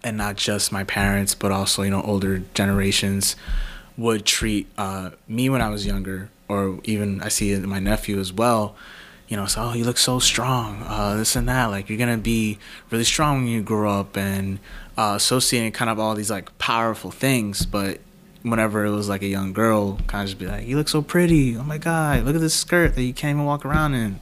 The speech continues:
So it's like, I, it, it reminds me, it reminds me of that, and acceptance is definitely a, a big part of that.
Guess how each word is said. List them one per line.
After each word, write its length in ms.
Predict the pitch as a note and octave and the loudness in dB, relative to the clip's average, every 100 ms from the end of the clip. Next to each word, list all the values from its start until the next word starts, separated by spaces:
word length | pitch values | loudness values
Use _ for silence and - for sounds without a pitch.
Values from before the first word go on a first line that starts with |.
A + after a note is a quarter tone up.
| - | -10
So 200 | - A2+ | -4 0
it's 180 | A#2+ - | 0 2
like, 380 | B2 A#2 G#2 - - - - - - - - - - - - | 4 2 0 -10 -20 -18 -16 -16 -16 -18 -18 -20 -20 -20 -8
I, 140 | D3+ D3 | -2 0
it, 240 | C#3+ C#3 C#3+ | 0 0 2
it 80 | |
reminds 480 | C3+ C3+ C#3 D#3+ D#3 | 2 2 2 2 2
me, 220 | C#3+ C3+ | 2 2
it 80 | A#2 | 2
reminds 340 | B2 B2 C3+ C3+ | 2 2 2 2
me 100 | B2 | 0
of 180 | A2 | 0
that, 240 | G#2 A2+ G2 | 2 0 0
and 260 | G#2 G2+ - _ _ _ _ | -4 -6 -8 _ _ _ _
acceptance 580 | A#2+ A#2+ C#3 C3+ C3+ A#2+ | -6 -2 -2 -2 -4 -4
is 120 | A#2 | -8
definitely 760 | G#2 A2 A2+ C3 A#2 G#2+ G#2+ G#2 | -2 -2 0 0 0 0 0 0
a, 340 | G#2+ G2 F#2+ - - | 0 -2 -4 -10 -6
a 80 | A2 | -4
big 320 | G2+ A2+ G#2 | -2 -2 -2
part 240 | - A#2 A2+ | 0 0 0
of 100 | G2+ | 0
that. 360 | G2+ G2 - | 0 0 -4